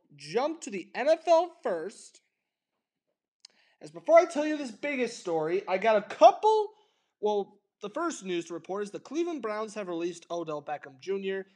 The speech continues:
At this point, it's not a surprise, man, 'cause I feel like he's not getting the ball too much, especially from Baker Mayfield. So let me know, I'm curious to know, who do you think is gonna sign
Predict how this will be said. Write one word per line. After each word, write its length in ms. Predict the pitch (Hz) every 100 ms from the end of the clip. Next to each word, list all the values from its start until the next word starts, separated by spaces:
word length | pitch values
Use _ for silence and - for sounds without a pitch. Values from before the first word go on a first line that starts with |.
| _ _
At 80 | -
this 140 | 370 -
point, 300 | - 277 240
it's 100 | 196
not 220 | 185 147
a 20 |
surprise, 500 | - - - 160 160
man, 140 | 165
'cause 100 | 156
I 100 | 147
feel 200 | 143 208
like 140 | 202 165
he's 160 | 180
not 180 | 214 247
getting 220 | 175 170
the 80 | 143
ball 400 | 127 131 120 131
too 160 | - 131
much, 380 | 131 127 127 -
especially 480 | - - 175 160 147
from 220 | - 135
Baker 320 | 123 123 120
Mayfield. 600 | 113 113 117 - 123 123
So 200 | - 214
let 120 | 240
me 120 | 330 285
know, 440 | 233 226 220 208 - - - -
I'm 80 | -
curious 300 | 320 370 381
to 80 |
know, 200 | 240 233 165
who 140 | 262
do 60 | 330
you 80 |
think 180 | 294 269
is 120 | 220
gonna 160 | 185 156
sign 440 | - 185 165 143